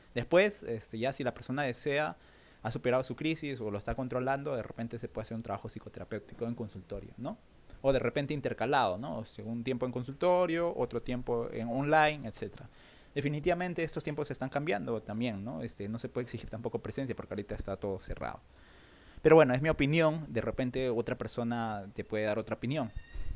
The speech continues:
¿sí? Es la opinión que yo tengo como profesional. Ok, cont-, eh, no sé si aclaré tu duda, la puedes seguir escribiendo. Voy a continuar un poco con el tema de ropa. Entonces, el tema de ropa está relacionado al mecanismo de defensa porque,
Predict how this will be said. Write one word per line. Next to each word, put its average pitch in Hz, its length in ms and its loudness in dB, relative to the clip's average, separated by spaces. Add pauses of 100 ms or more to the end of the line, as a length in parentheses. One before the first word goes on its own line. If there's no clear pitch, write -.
(140)
¿sí? 127 180 0
Es 117 160 -4
la 127 80 -2
opinión 110 300 -6
que 101 100 -8
yo 104 100 -2
tengo 117 360 0
como 101 320 -8
profesional. 92 540 -12 (760)
Ok, - 140 4
cont-, 170 300 4 (1120)
eh, 151 640 10
no 147 160 4
sé 156 100 10
si 151 140 12
aclaré 135 260 8
tu 170 140 4
duda, 202 520 8
la 127 100 2
puedes 151 220 10
seguir 143 220 6
escribiendo. 147 540 4 (220)
Voy 131 120 4
a 135 60 6
continuar 127 360 2
un 135 60 2
poco 131 260 6
con 117 120 4
el 101 60 -2
tema 127 180 6
de - 40 6
ropa. 151 320 8 (1040)
Entonces, 139 420 2
el 113 100 2
tema 190 220 6
de 165 80 12
ropa 175 260 8
está 151 220 6
relacionado 135 520 6
al 135 80 6
mecanismo 117 420 2
de 131 80 4
defensa 143 500 0
porque, 143 500 4